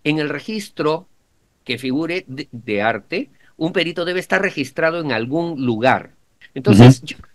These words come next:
Speaker 1: que una persona que si se, se quiere dedicar a, a, a tasar o-, obras de arte, mira, todo licenciado en arte, licenciado en arte,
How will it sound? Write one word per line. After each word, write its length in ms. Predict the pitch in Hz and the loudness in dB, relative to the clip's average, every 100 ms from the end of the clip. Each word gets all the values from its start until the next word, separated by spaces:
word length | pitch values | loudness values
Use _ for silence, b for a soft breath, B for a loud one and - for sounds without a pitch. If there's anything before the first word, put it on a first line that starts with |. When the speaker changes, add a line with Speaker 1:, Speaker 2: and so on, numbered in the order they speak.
| - | -6
Speaker 1:
que 100 | 233 | -4
una 140 | 277 | -4
persona 320 | 254 226 226 | -6 -8 -8
que 100 | 214 | -8
si 120 | - - | -10 -10
se, 180 | 127 - | -12 -12
se 160 | - | -14
quiere 180 | 143 190 | -8 -4
dedicar 460 | 214 151 165 170 - - | -2 -2 -2 -4 -6 -10
a, 160 | 113 101 | -10 -8
a, 360 | 123 110 110 123 | -6 -6 -4 -4
a 80 | 123 | -4
tasar 260 | 123 156 | -6 -8
o-, 160 | 185 180 | -8 -8
obras 260 | 170 175 156 | -8 -8 -8
de 100 | 143 | -8
arte, 280 | 147 185 - | -8 -12 -12
mira, 380 | 180 202 175 - _ | -6 -2 -2 -4 _
todo 420 | - 220 220 214 208 | -4 -2 -2 -4 -6
licenciado 500 | 139 135 127 160 165 | -8 -8 -10 -8 -6
en 100 | 156 | -6
arte, 420 | 151 151 165 170 _ _ _ _ _ _ - | -8 -6 -8 -8 _ _ _ _ _ _ -6
licenciado 800 | 135 156 - 110 101 175 143 104 | 0 0 0 -6 -4 0 2 2
en 100 | 110 | 0
arte, 360 | 123 90 - | 0 -2 -14